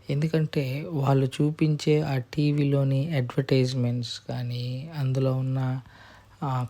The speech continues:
కంటెంట్ కానీ ఎలా అనిపిస్తుందంటే, ఆ, మనం ఇంకా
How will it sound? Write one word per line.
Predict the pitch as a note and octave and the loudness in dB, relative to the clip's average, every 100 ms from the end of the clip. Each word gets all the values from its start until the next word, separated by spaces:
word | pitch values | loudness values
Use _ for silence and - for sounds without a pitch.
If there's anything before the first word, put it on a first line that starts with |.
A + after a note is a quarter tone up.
| - | 0
కంటెంట్ | C3 C3+ D#3+ D3+ C3 | 2 4 6 4 4
కానీ | C3 C#3 C3 C3 C#3+ | -2 -4 -4 -4 -6
ఎలా | C3 C3+ | -2 2
అనిపిస్తుందంటే, | D#3 D#3+ D3+ - C#3 - C#3 C3+ C3+ C3 D3 B2 B2 C#3 - - - - - - | 2 2 0 -4 -6 -8 -6 -6 -6 -4 -2 0 -2 -6 -10 -18 -20 -20 -16 -6
ఆ, | E3 - | -6 -4
మనం | C#3 C3 C3+ | 0 4 4
ఇంకా | C3+ C#3 D#3+ | 4 4 2